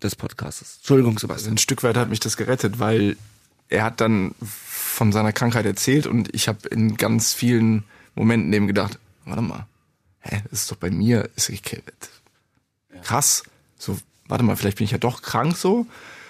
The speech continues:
Speaker 2: Und dann hat er aber erzählt von seiner Zeit in der Klinik und dann weiß ich noch, ich hatte das auf dem Ohr, war mit meinem Sohn spazieren in der Trage und war auf einmal völlig euphorisiert. Ich dachte so, "Wow, es gibt vielleicht irgendwo, wo, wo ich hingehen kann, dass es mir besser geht, als es mir jetzt geht."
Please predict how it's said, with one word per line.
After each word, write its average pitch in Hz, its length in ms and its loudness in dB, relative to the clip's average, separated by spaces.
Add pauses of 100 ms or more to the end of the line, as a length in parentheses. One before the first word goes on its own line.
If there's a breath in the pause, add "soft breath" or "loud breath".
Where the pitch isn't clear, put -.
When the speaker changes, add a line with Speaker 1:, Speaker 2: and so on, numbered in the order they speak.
(320 loud breath)
Speaker 2:
Und 113 160 2
dann 127 100 2
hat 143 140 2
er 131 100 4
aber 117 180 4
erzählt 117 320 2
von 123 140 2
seiner 117 360 2
Zeit 127 260 0
in 107 80 0
der 113 100 2
Klinik 151 400 2
und 113 160 2
dann 107 260 4
weiß 131 200 2
ich 113 100 2
noch, 107 160 2
ich 98 100 0
hatte 120 120 0
das 113 160 0
auf 110 80 2
dem 117 100 4
Ohr, 151 300 4
war 117 80 2
mit 113 100 2
meinem 113 200 4
Sohn 127 180 2
spazieren 165 580 2
in 123 80 4
der 110 60 -2
Trage 143 480 2 (560 loud breath)
und 110 160 2
war 123 80 6
auf 120 100 2
einmal 135 180 4
völlig 139 280 2
euphorisiert. 120 800 2
Ich - 60 -10
dachte 104 140 0
so, 104 200 0 (200)
"Wow, 113 220 0
es - 120 -2
gibt - 140 -4
vielleicht 120 380 2
irgendwo, 120 340 2
wo, 120 640 2
wo 117 300 2
ich 117 80 2
hingehen 151 340 6
kann, 123 220 0
dass 117 80 0
es - 100 -4
mir 113 100 6
besser 139 380 2
geht, 110 340 0
als 110 180 -2
es - 80 0
mir 113 100 2
jetzt 127 260 2
geht." 135 340 2